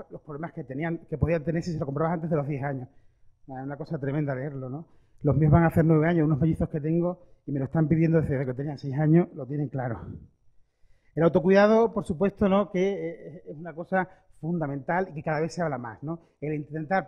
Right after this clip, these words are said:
hacer una promoción de la salud y una prevención de la enfermedad. Yo creo que en este sentido el paciente nos puede ayudar mucho. ¿Por qué? Porque tenemos que implicarlo. Implicarlo en el autocuidado para, dándole formación y dándole información.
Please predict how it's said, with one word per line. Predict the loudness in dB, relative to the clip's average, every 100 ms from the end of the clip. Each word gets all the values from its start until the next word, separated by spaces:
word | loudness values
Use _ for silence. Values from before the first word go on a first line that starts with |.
| -6
hacer | -12 -6 -2
una | -2
promoción | -2 -6 -4 -2
de | 0
la | -2
salud | -4 -2 -2
y | -2
una | -4
prevención | -8 -6 -4
de |
la | -4
enfermedad. | -6 -8 -10 -12 _ _ _
Yo | -6
creo | -4
que | -2
en | -4
este | -4
sentido | -6 -6 -4 -4 -4 -6 _ _ -8
el | -6
paciente | -6 -4 -2 -2
nos | -2
puede | -2 0
ayudar | 0 -2
mucho. | -4 -8 -12 -14 _ -20 _ _
¿Por | -10 -4
qué? | -2 -2 -4
Porque | -8 -8
tenemos | -4 -4 -2
que |
implicarlo. | -4 -4 -6 -6 -8 -12 -16 _ _ _ _ -14
Implicarlo | -12 -6 0 2 2 0 0 -10 -6
en |
el | -4
autocuidado | -4 -2 0 4 4
para, | 4 0 -2 -8
dándole | -4 -2 0 -2
formación | -2 -2 0 0 0 0
y | -2
dándole | 0 0 -2 -4
información. | -4 -6 -6 -6 -6 -8 -8 -8